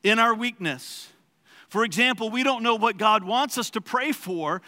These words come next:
but the Holy Spirit prays for us with groanings that cannot be expressed in words." Verse twenty-seven, "And the Father who knows all hearts knows what the Spirit is saying,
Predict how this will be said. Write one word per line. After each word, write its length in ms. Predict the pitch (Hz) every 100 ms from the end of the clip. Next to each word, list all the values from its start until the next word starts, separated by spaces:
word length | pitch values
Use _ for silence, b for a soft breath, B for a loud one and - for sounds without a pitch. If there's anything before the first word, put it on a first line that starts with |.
| B B
but 160 | 214
the 80 | 226
Holy 380 | 170 247 277 285
Spirit 440 | - - 240 202
prays 420 | - 220 247 311 -
for 220 | 311 226
us 300 | 190 190 160
with 180 | 190 135
groanings 760 | 156 247 330 294 170 196 202 B B B
that 220 | 220 226
cannot 500 | - 233 285 302 254
be 120 | 269
expressed 1000 | 262 - - 208 220 226 - - - - _ _ -
in 200 | 160 147
words." 540 | 156 139 120 - - _ b b b b b b b -
Verse 240 | 220 -
twenty-seven, 720 | 226 247 220 - 247 214 160 B B 214
"And 180 | 226
the 60 | 226
Father 480 | - 254 277 294 269
who 160 | 240
knows 420 | 233 254 269 269 233
all 360 | 208 247 254
hearts 460 | 202 254 240 208 175
knows 340 | 208 240 254 202
what 160 | 233
the 80 | 196
Spirit 480 | - - 254 262 220
is 140 | 180
saying, 520 | - 262 262 208 185